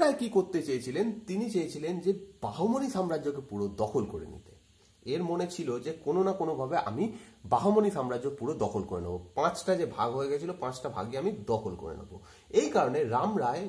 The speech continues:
বাহমনির যে পাঁচটা জায়গা ছিল, সেখানকার যারা সুলতান ছিলেন, তাদের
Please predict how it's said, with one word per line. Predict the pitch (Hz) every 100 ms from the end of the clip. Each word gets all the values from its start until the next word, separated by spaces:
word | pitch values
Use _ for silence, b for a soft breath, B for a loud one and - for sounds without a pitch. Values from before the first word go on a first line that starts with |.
| - -
বাহমনির | 107 151 220 233 196
যে | 220 214
পাঁচটা | 151 160 - - 208 -
জায়গা | 123 135 151
ছিল, | - 160 101 -
সেখানকার | - 151 175 185 170
যারা | 175 175
সুলতান | 151 160 165 165
ছিলেন, | 180 131 85 B B B -
তাদের | 135 196